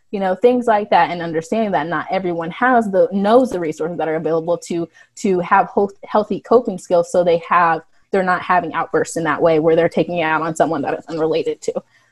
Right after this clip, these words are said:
So, so being un-, un-, able to understand that and spread more awareness on that across the entire world, I think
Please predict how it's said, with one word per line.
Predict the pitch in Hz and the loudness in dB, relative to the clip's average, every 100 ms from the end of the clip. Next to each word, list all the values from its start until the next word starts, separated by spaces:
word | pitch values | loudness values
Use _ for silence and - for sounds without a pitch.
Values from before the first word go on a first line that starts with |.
| _ | _
So, | - 202 190 170 | 4 6 6 4
so | - 202 | 0 -2
being | 220 202 | -2 -4
un-, | 202 - | -6 -4
un-, | 196 190 | -6 0
able | 190 190 | 0 0
to | 185 | -2
understand | 185 175 - 196 175 180 | -2 -2 -4 -6 -6 -2
that | 233 220 214 | 0 0 -2
and | 180 | -8
spread | 165 - 185 | -6 -4 -2
more | 180 | -2
awareness | 170 180 208 190 | -2 -2 -2 -4
on | 180 | -6
that | 175 160 | -6 -8
across | 165 - 170 165 - - _ _ | -4 0 0 0 -18 -20 _ _
the | 190 | -6
entire | 180 - 175 165 | -6 2 2 4
world, | 180 202 151 | 4 2 2
I | |
think | 170 - 165 160 | -4 -8 -8 -8